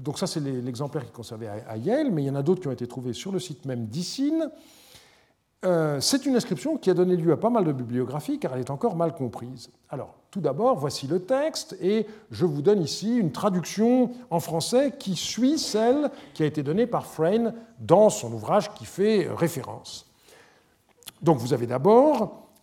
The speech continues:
euh, c'est une inscription classique à trois parties. D'abord, le nom et la titulature du roi. Donc, Lipiteshtar, humble berger de Nippur, cultivateur fidèle d'Our, qui n'a de cesse pour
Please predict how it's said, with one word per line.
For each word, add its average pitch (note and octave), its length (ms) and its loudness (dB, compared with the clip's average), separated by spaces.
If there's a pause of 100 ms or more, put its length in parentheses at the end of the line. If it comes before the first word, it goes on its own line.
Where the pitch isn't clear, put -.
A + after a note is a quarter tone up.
(120)
euh, C#3 240 -2
c'est E3 180 2
une G#3+ 80 6
inscription F3 320 2
classique E3 480 0
à - 80 2
trois A#2 220 -4
parties. C4 460 0
D'abord, F#3+ 340 6
le F3 80 8
nom B3 180 8
et B3 40 6
la G3 120 6
titulature F#3+ 680 2
du B2 120 -2
roi. C3+ 640 4 (320)
Donc, B2 260 -4
Lipiteshtar, D3 1200 -4
humble E3+ 300 2
berger C3 320 0
de C3 100 -2
Nippur, B3+ 640 2
cultivateur C#3 560 -2
fidèle G#3 400 -2
d'Our, B3 380 0
qui - 100 -8
n'a C#3+ 120 -2
de C3+ 100 -4
cesse C#3 260 -8
pour - 260 -8